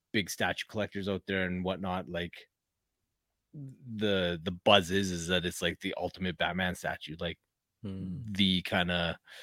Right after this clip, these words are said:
Speaker 1: collection defining piece. And I was like, "Well, you know what? I, I kind of agree." Like, it's just this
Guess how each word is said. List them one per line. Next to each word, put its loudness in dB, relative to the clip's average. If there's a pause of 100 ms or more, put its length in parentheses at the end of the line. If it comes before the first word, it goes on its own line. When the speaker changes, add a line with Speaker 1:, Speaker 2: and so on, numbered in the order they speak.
(560)
Speaker 1:
collection 6
defining 6
piece. 2
And 2
I 4
was 2
like, 0
"Well, 6 (560)
you 0
know 2
what? 6
I, 6 (180)
I -2 (240)
kind 4
of 6
agree." 4
Like, 2
it's 2
just -2
this -4